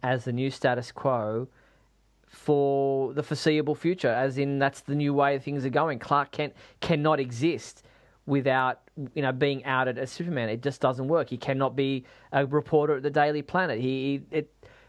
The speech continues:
it just, there doesn't, I, I mean, yes, it's a f-, it looks like an interesting story to explore, you know, what happens when Clark Kent is outed as being the secret identity of Superman. It's an interesting story to explore, and, you know, in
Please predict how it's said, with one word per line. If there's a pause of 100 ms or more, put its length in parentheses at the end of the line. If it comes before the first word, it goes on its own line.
it
just,
there
doesn't, (420)
I,
I
mean,
yes,
it's
a
f-, (240)
it
looks
like
an
interesting
story
to
explore, (260)
you
know,
what
happens
when
Clark
Kent
is
outed
as
being
the
secret
identity
of
Superman. (340)
It's
an
interesting
story
to
explore, (280)
and,
you
know,
in